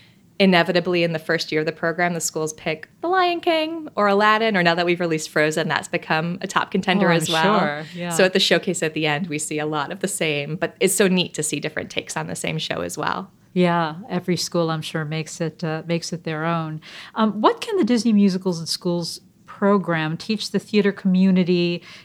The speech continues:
Speaker 2: in terms of serving as a business model? It's obviously a great educational resource. It's opened doors for a lot of kids,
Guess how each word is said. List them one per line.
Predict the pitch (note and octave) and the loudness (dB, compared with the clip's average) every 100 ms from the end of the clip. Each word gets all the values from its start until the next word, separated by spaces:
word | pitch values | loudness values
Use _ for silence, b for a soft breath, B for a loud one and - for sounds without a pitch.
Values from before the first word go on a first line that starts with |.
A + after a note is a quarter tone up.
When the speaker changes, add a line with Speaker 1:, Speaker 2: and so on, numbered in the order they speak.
| B | B
Speaker 2:
in | |
terms | F#3 G#3 E3+ | 2 4 2
of | F3 | 0
serving | - G3+ F#3+ F3+ | 2 4 4 2
as | D#3 | 2
a | |
business | C3 - F#3 F3+ D#3+ - | -4 0 0 0 -6 -6
model? | D3 C#3 - - | -8 -10 -10 -12
It's | E3 | -8
obviously | - F3+ F3+ F3 F3+ E3+ | 0 2 4 2 2 -2
a | D#3+ | 0
great | D#3 E3+ F3 E3+ E3 | -2 0 2 2 -2
educational | E3+ E3+ F3+ F3+ E3+ F3 E3+ | -4 -4 0 0 0 -2 -2
resource. | E3+ E3 - D#3 D3+ D3+ | 0 -2 -2 -2 -2 -6
It's | - E3 | -10 -8
opened | D#3 D#3 | -6 -4
doors | D#3 D#3 | -2 -2
for | D#3 D#3 | -4 -6
a | D3+ | -2
lot | D#3+ G3 | 2 2
of | F#3+ | 0
kids, | - D3 D3 | -6 -10 -10